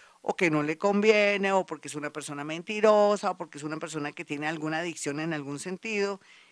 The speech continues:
y no es tanto por usted. Pero si usted tiene la conciencia que es por usted, lo importante es que se dé un tiempito para que de pronto, mm, suba su autoestima,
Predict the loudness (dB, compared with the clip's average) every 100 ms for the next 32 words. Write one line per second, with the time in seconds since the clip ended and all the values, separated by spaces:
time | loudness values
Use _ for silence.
0 | -4 0 2 0 -2 -4 -6 -6 -6 -2
1 | -2 -2 -2 -2 -2 -4 -4 -4 -2 -2
2 | -2 -6 -6 -6 -8 -8 -8 -8 -6 -4
3 | -4 -4 -8 -14 -20 _ -6 -4 -4 -4
4 | -4 -6 -8 -6 -4 -2 -2 0 0 0
5 | -2 -6 -4 -6 -8 -20 -20 _ 2 2
6 | 2 0 0 0 -8 -12 -8 -6 -4 -4
7 | 0 2 0 -4 -16 -18 _ -16 -10 -8
8 | -6 -4 2 4 4 4 0 -2 -4 -8
9 | -8 -8 -6 -2 0 0 -2